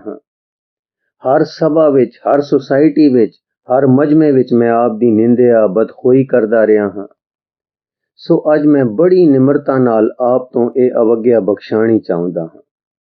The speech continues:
ਆਸ ਹੈ ਆਪ ਆਪਣੇ ਵਿਸ਼ਾਲ ਦਿਲ ਨਾਲ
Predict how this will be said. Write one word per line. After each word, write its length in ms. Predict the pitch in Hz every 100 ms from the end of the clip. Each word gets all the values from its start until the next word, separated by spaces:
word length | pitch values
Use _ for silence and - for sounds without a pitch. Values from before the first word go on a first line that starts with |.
| _ _ _ _ _ _ -
ਆਸ 380 | 127 139 160 -
ਹੈ 300 | 113 101 101 - _ _ -
ਆਪ 340 | 131 135 131
ਆਪਣੇ 320 | 131 123 120 117
ਵਿਸ਼ਾਲ 640 | 113 - 131 135 139 123
ਦਿਲ 280 | 110 139 143
ਨਾਲ 300 | 120 107